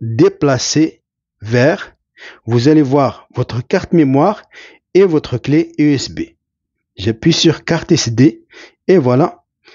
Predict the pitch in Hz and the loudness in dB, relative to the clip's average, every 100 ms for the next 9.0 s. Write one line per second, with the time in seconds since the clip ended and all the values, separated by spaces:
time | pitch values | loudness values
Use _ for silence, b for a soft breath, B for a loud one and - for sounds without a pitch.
0 | b - 131 131 165 180 123 123 165 156 | b -2 -2 0 -2 -2 -2 0 0 2
1 | 139 - 175 - 143 - 180 160 - 190 | 0 0 -2 -2 -2 -2 -2 -2 0 2
2 | 196 - _ 131 143 135 170 - - - | 0 -2 _ 0 0 0 -4 -4 -14 -20
3 | _ _ _ 165 170 123 117 143 - _ | _ _ _ 0 0 0 0 0 0 _
4 | _ b b b _ - 101 127 - _ | _ b b b _ -10 -2 -2 -2 _
5 | _ _ _ _ _ - 120 127 123 - | _ _ _ _ _ 0 2 2 0 0
6 | 156 - 123 113 107 147 175 - - _ | 0 0 0 0 -2 -4 -4 -8 -18 _
7 | B B - 107 117 - 156 160 - 123 | B B -6 -2 -2 2 0 0 -2 0
8 | 117 131 220 233 - 185 180 165 127 - | 2 4 4 2 0 2 2 2 -2 -12